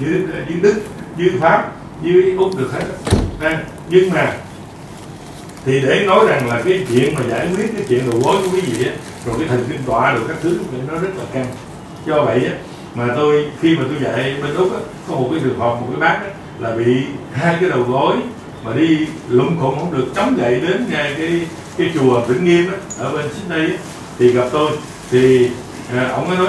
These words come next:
"Tôi trốn con tôi đi đến đây." Tôi hỏi, "Tại sao?" Ông nói, "Tôi bị hai cái đầu gối tôi á, là bị bảy năm nay rồi, và tôi chống gậy không à, và tôi đi không nổi, và tối ngày ở nhà không, tôi không làm gì được,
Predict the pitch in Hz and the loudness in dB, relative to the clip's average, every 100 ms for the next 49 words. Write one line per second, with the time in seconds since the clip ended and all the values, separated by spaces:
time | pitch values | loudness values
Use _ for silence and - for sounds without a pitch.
0 | 202 - 156 156 175 190 - 143 139 135 | 0 0 2 4 4 4 2 0 0 -6
1 | 139 147 165 131 - - - - - - | -6 -6 -4 -4 -6 -12 -16 -18 -16 -16
2 | - - - - - - 170 - - - | -8 -2 -2 -2 0 2 2 0 -8 -6
3 | 143 170 160 143 120 123 120 147 147 160 | -2 0 2 2 4 4 4 2 0 0
4 | 135 113 127 175 165 151 - - - - | -2 0 2 2 2 0 -4 -8 -14 -16
5 | - - 127 113 127 104 - 185 - 139 | -12 -4 0 0 0 0 0 -2 -2 -2
6 | 135 123 107 - - 117 120 135 165 180 | -2 -2 -4 -10 -8 -4 -2 -2 -2 -4
7 | - 110 131 - - - - - 123 135 | -6 -6 -6 -8 -12 -14 -14 -6 -4 -2
8 | 143 131 - - - - - - - 120 | 0 0 0 -2 -2 -6 -12 -12 -4 -2
9 | 151 180 - 120 120 135 123 113 123 131 | 0 2 2 0 -2 -2 -2 -2 -2 -2
10 | 120 - 113 113 113 | -2 -2 -2 -2 -4